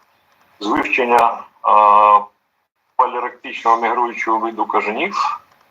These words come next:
а, Pipistrellus natuzii, та змін його чисельності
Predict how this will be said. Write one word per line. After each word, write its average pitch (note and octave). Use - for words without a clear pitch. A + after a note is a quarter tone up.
а, -
Pipistrellus -
natuzii, A#2
та -
змін C3+
його C3
чисельності C3+